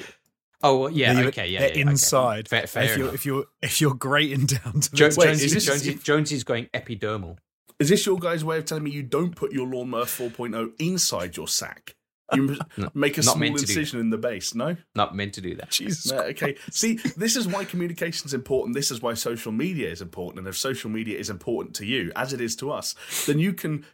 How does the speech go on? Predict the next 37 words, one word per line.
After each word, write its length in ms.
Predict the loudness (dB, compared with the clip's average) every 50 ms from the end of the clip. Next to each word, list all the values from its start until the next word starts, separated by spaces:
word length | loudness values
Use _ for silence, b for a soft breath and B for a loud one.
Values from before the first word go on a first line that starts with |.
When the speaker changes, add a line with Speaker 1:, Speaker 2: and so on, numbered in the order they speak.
| B -4
Speaker 3:
communicate 520 | 0 2 2 4 2 2 0 0 -4 -2 -2
with 160 | 0 0 0
us 420 | 0 0 -2 -2 -2 -2 -2 -4 _ _ _ -6
using 260 | -2 -2 -2 0 -2
Speaker 1:
Mm. 40 | -2
Speaker 3:
social 300 | 0 0 -2 -2 -2 -6 -8
media 380 | -8 -8 -8 -6 -6 -6 -6 B B B B
by 120 | -2 0
leaving 260 | 0 0 0 -2 -6
a 40 | -8
comment 300 | -6 -4 -4 -4 -4 -4
on 100 | -6 -8
our 100 | -8 -6
YouTube 380 | -6 -8 -8 -8 -8 -8 -8 -10
channel 380 | -8 -8 -6 -6 -6 -8 -8 B B B B
if 140 | -8 -6
you're 100 | -6 -4
watching 320 | -4 -4 -4 -4 -6 -8 -8
us 140 | -10 -10 -10
on 100 | -10 -10
YouTube, 380 | -10 -10 -10 -10 -10 -10 -10 B B B B
or 120 | 0 2 2
you 60 | 2
can 120 | 0 -2 -4
reach 220 | -4 -4 -6 -6
out 140 | -8 -8 -8
to 80 | -8
us 80 | -8 -8
on 80 | -8 -6
Twitter. 400 | -4 -6 -4 -2 -2 -2 -2 B B B B
The 60 | -6
handle 220 | -4 -4 -2 -2 -2
is 120 | -4 -4 -4
at 160 | -6 -6 -4 -4
Super 260 | -4 -4 -4 -6 -6
Show 160 | -4 -4 -4
Pod. 320 | -4 -4 -4 -4 -4 -4